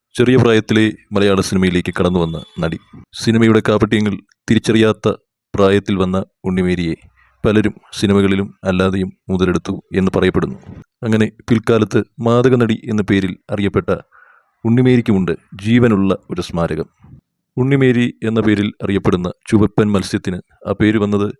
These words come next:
ഈ അച്ചായത്തി സുന്ദരിയിൽ നിന്ന് ആണ്. നല്ല തുളുമ്പുന്ന കണ്ണുകൾ ഉണ്ണിമേരിയുടെ ഒരു പ്രത്യേകതയാണ്. ആ കണ്ണുകൾ ആ മീനിനുമുണ്ടെന്ന തോന്നലിലാണ് ആ പേരിന് രൂപം കൊടുത്തത് എന്നാണ് ഒരഭിപ്രായം.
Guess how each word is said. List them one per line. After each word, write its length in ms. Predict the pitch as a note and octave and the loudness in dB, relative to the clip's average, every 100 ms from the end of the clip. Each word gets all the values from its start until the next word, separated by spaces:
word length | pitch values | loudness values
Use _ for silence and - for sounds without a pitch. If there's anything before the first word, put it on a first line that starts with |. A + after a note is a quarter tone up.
| _ _ - | _ _ -4
ഈ 100 | G#2+ - _ G2+ | -4 -4 _ -10
അച്ചായത്തി 420 | - A#2+ A2+ A#2 - | 2 4 4 2 -2
സുന്ദരിയിൽ 360 | G#2+ G2 G2 F#2 | 0 0 0 0
നിന്ന് 180 | F2+ F#2 - - | -2 -6 -8 -6
ആണ്. 120 | E2 D#2+ _ _ _ _ _ _ | -6 -6 _ _ _ _ _ _
നല്ല 160 | B2 A#2+ B2 | -2 0 2
തുളുമ്പുന്ന 440 | B2 C3+ C3+ B2 A2 | 2 2 2 0 0
കണ്ണുകൾ 300 | G#2 G#2+ G2 - _ - | -2 -2 -4 -10 _ -4
ഉണ്ണിമേരിയുടെ 520 | G2+ G2+ G2 F#2+ F#2 - - F#2 | 0 2 2 2 0 -4 -4 -2
ഒരു 120 | E2+ - - | -2 -6 -6
പ്രത്യേകതയാണ്. 600 | F#2+ - F#2 D#2+ E2 F#2+ - - _ _ _ - | -4 0 0 0 -6 -12 -18 -20 _ _ _ -2
ആ 60 | B2+ | 0
കണ്ണുകൾ 300 | B2+ B2+ C3 B2+ _ - | 2 2 2 0 _ -2
ആ 20 | A#2+ B2 | 2 4
മീനിനുമുണ്ടെന്ന 560 | B2 C3 A#2+ A2+ A2 A2 | 2 2 2 2 0 2
തോന്നലിലാണ് 540 | G2 A2 G#2 G2 G2 G#2 - _ _ - | 2 2 2 0 -2 -4 -10 _ _ -2
ആ 120 | G#2 G2+ G2+ | -2 0 2
പേരിന് 360 | G#2 G#2+ G2+ - - - _ _ _ _ _ - | 4 4 0 -4 -12 -20 _ _ _ _ _ -2
രൂപം 240 | A2 B2+ B2+ | 2 2 2
കൊടുത്തത് 360 | A2+ G2+ G#2 G#2+ - _ A2 | 0 0 -2 -6 -10 _ -2
എന്നാണ് 280 | G#2+ G2 G2+ - _ _ | 2 2 0 -6 _ _
ഒരഭിപ്രായം. 560 | A#2 A2 G2+ - G#2 - | 0 4 2 2 -2 -6